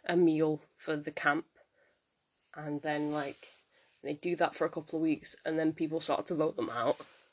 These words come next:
And because today was the penultimate day, they did the, this classic trial called The Cyclone, and it's so good. Like, every year I'm entertained by it, but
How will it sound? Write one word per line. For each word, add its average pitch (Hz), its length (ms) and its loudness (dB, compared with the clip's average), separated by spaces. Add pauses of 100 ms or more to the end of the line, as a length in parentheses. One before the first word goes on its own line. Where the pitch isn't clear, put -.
(2500)
And 160 540 0 (460)
because 165 320 -2
today 170 260 4
was 165 180 4
the 165 100 -2
penultimate 160 640 4
day, 143 360 0 (920)
they 156 280 -2
did 156 220 -2 (120)
the, 151 180 0 (120)
this - 280 2
classic - 500 -4
trial 156 640 0
called 143 520 0 (920)
The 160 240 -4
Cyclone, 190 640 4 (1080)
and 156 280 2
it's - 180 -6
so 160 460 0
good. 143 320 -8
Like, - 260 -12
every 160 380 -4
year 151 260 -2
I'm 151 160 0
entertained 151 580 -4
by 143 140 -4
it, 139 340 -6
but 139 220 -6